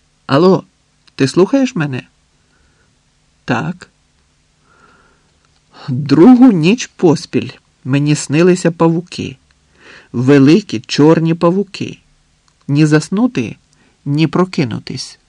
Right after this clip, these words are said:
Знаєш, як це? Я думав, щось із печінкою. У гіршому разі виразка.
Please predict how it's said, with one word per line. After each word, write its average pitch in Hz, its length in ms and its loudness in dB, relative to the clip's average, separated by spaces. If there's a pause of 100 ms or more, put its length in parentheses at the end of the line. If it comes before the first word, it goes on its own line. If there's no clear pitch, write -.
(160)
Знаєш, 233 500 -4
як - 340 -4
це? - 200 -18 (1000)
Я 135 140 0
думав, 143 280 0
щось 156 340 -2
із 156 120 -2
печінкою. 120 760 -6 (720)
У 131 100 -4
гіршому 139 500 2
разі 147 280 2
виразка. 143 640 -2